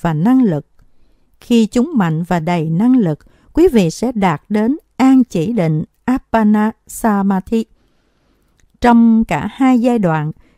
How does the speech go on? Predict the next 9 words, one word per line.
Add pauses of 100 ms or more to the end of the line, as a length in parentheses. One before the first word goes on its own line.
(160)
cận
định
và
an
chỉ
định, (400)
năm
triền
cái